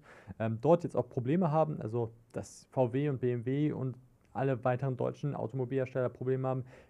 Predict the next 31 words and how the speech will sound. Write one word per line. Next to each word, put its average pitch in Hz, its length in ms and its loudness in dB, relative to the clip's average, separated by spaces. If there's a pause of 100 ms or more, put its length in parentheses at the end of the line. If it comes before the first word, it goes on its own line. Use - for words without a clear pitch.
liegt 120 300 -6
weniger 180 400 8
am 143 240 0 (580)
europäischen 156 540 2
Markt, 147 300 0
der 120 80 -2
ist - 80 -8
zwar 127 160 2 (140)
konjunkturell 135 580 -2
abhängig 143 440 -4
und 127 80 -4
wir 113 60 0
haben 113 120 0
gerade 117 220 -2
keine 120 220 -6
Konjunktur, 120 600 -2
also 113 260 -2 (220)
er - 80 -2
schwächelt 151 400 2
etwas, 147 400 0 (240)
aber 120 160 0
größere, 131 880 -2
ähm, 117 260 0
Probleme 120 400 -2
sehen 120 180 -2
wir 120 60 -4
da 120 140 -2
tatsächlich 113 500 -8
eher 117 260 0
in 107 120 -6
den 113 180 -2